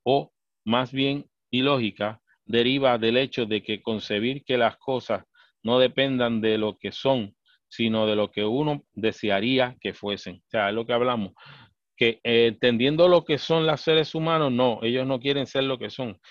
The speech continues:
ellos quieren ser lo contrario. Ahí vemos la rebelión. Por eso a veces cuando te dicen homofóbico, homofóbicos son ellos,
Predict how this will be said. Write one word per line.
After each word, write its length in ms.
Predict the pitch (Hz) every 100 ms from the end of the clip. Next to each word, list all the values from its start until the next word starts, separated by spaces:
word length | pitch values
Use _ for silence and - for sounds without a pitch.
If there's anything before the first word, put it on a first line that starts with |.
| -
ellos 160 | - 120
quieren 220 | 147 139
ser 160 | - 160
lo 340 | 143 123 117
contrario. 680 | - 110 - 110 98 87 98 _ _ -
Ahí 140 | 104
vemos 320 | 120 139 139
la 100 | 123
rebelión. 580 | 110 107 101 107 101 95 _ - - _
Por 120 | 110
eso 160 | 104 131
a 40 |
veces 220 | 135 127
cuando 200 | 131 127
te 80 | 120
dicen 260 | 123 - 135
homofóbico, 720 | 131 120 - 139 131 107 107
homofóbicos 500 | 101 92 92 101 113
son 180 | - 143
ellos, 260 | 123 104